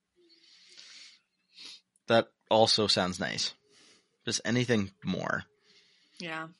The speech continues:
Speaker 2: My first job, do you remember what you made at your first job? 'Cause I made five dollars and twenty-five cents an hour.
Speaker 1: Tips only.
Speaker 2: Yeah, I made a twenty percent commission after I hit a minimum, but one rainy day at the theme park, and you would not hit that minimum for the,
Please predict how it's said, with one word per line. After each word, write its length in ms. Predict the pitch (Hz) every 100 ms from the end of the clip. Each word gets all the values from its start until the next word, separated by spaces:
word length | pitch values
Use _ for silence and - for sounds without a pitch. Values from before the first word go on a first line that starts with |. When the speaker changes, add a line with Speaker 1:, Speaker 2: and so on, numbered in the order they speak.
| -
Speaker 2:
My 120 | 214
first 280 | 254 370 -
job, 260 | 208 214 214
do 60 |
you 60 | 226
remember 160 | 277 294
what 140 | 240
you 100 | 220
made 180 | 165 170
at 80 | 190
your 100 | 208
first 280 | 214 220
job? 320 | - 220 226 226
'Cause 100 | 202
I 140 | 180
made 220 | 185 175
five 240 | - 165 175
dollars 260 | 175 175
and 100 | 175
twenty-five 440 | 170 170 170 160 165
cents 220 | - 175
an 60 | -
hour. 400 | - 69 67 -
Speaker 1:
Tips 280 | - 190 -
only. 340 | 147 117 85 - - _ _ _ _ _ _ _ _ _ _ _ _ _ _ _ _ _ _ _
Speaker 2:
Yeah, 360 | - 190 185 175
I 120 | 185
made 220 | 233 247 208
a 280 | 202 190
twenty 300 | 185 - 220
percent 280 | 220 214 208
commission 400 | 220 196 190 208
after 220 | 180 180
I 80 | 170
hit 140 | 190 175
a 80 |
minimum, 500 | 175 165 180 202 220
but 180 | 196 170
one 220 | 165 180
rainy 320 | 180 175 175 160
day 140 | 160
at 100 | 156
the 80 | 165
theme 240 | 170 165
park, 300 | 175 175 170 170
and 120 | 160
you 100 | 160
would 140 | 160
not 220 | 160 143
hit 120 | 170 -
that 140 | -
minimum 360 | - - 67 -
for 140 | -
the, 300 | 69 65 185